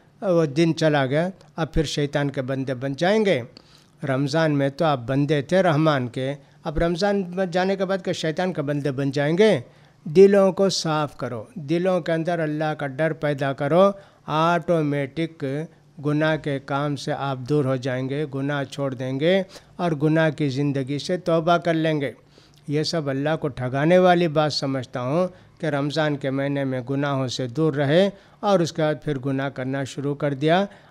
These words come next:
ऐसे नहीं होना चाहिए, इसका भी ख्याल करना चाहिए। तो लिहाजा आदमी को चाहिए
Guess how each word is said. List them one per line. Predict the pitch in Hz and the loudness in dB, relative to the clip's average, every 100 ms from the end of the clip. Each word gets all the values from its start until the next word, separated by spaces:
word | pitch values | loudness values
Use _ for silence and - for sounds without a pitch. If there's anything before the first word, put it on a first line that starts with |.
| - | -10
ऐसे | 143 156 165 180 151 | -2 -2 0 -2 -2
नहीं | 127 127 156 | -2 -4 -2
होना | 160 147 139 127 | 0 0 -2 -4
चाहिए, | 123 123 123 147 170 - _ 160 | -6 -6 -2 -2 -4 -10 _ -8
इसका | 139 - 131 | -6 -4 -2
भी | 147 | -2
ख्याल | 143 143 135 131 | -2 -2 -2 -2
करना | 127 127 123 127 | -4 -4 -4 -6
चाहिए। | 127 143 127 131 127 123 - - _ - | -6 -4 -2 -2 -4 -6 -12 -20 _ -8
तो | |
लिहाजा | 175 180 170 156 147 | -4 0 0 0 -2
आदमी | 147 143 143 | -2 0 -2
को | 131 127 | -2 -6
चाहिए | - 160 147 139 | 2 4 4 2